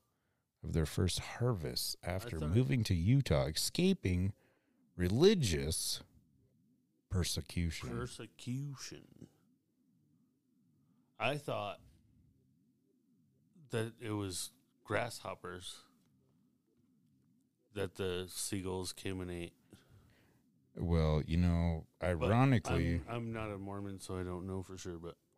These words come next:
Speaker 1: Yeah,
Speaker 2: that's
Speaker 1: same.
Speaker 2: what I thought.
Speaker 1: Same. Well, here, here's what's crazy is that after you say that, uh, Mormon crickets, which are not actually crickets, but they're grasshoppers.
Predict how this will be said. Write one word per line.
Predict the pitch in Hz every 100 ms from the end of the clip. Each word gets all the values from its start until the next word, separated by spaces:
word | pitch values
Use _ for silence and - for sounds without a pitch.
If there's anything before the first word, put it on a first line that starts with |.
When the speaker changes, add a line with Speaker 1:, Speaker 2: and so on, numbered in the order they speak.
| _ 98
Speaker 1:
Yeah, | 98
Speaker 2:
that's | 92 -
Speaker 1:
same. | 113 113
Speaker 2:
what | 87
I | 110 98
thought. | 104 92 - _ _ -
Speaker 1:
Same. | - 113 110 65 71
Well, | 92 104 110 107 -
here, | 90 147 156 127 -
here's | 98 147 139 92
what's | 90 -
crazy | 143 165 104 87
is | 85
that | 87 85 -
after | 87 95 -
you | 80
say | 78 143 165
that, | 85 78 - - - - -
uh, | 90 95 82 - -
Mormon | 90 120 180 185 104 82 107 104 _ _ -
crickets, | 170 175 90 80 -
which | 101 123 156
are | 143
not | 151 185 196 185 -
actually | - 170 185 - 98 90 95 110 104 - - _ _ -
crickets, | 202 190 123 - - - _ _ _ _ _ _ _ _
but | 180
they're | 175
grasshoppers. | 165 180 196 220 113 78 - - - - -